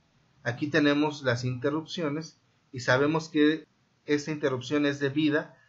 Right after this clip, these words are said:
al puerto A cinco, al G-, G P I O A handler. Y bueno,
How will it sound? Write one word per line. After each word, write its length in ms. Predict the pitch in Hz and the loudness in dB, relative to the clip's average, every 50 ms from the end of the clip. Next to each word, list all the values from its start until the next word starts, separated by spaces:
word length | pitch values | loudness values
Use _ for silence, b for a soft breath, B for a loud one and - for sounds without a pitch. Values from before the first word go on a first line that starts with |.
| b b | b b
al 240 | - 123 120 120 123 | -2 -2 -2 -2 -2
puerto 420 | 120 131 127 127 127 - 151 139 | 0 0 0 0 0 2 4 4
A 100 | 131 127 | 4 4
cinco, 460 | 127 - 135 131 120 113 113 120 123 - | 2 -2 -6 -4 -4 -4 -6 -6 -10 -10
al 140 | 120 123 120 - - | -10 -10 -10 -10 -4
G-, 320 | 135 135 139 139 143 - - - | -2 -2 -2 -2 -4 -6 -12 -6
G 200 | - 147 143 - | -4 -4 -4 -2
P 100 | 143 131 | -4 -4
I 140 | 123 127 127 | -2 0 4
O 100 | 131 151 | 4 4
A 180 | 175 - - - | 4 4 0 -4
handler. 380 | 127 120 117 110 107 - - - _ _ _ _ _ _ _ _ _ _ _ _ _ _ _ _ _ _ _ _ _ | -4 -2 -2 -4 -6 -10 -16 -18 _ _ _ _ _ _ _ _ _ _ _ _ _ _ _ _ _ _ _ _ _
Y 140 | - 156 151 | -4 -2 4
bueno, 360 | 170 190 180 160 143 127 - | 6 6 6 6 4 0 -2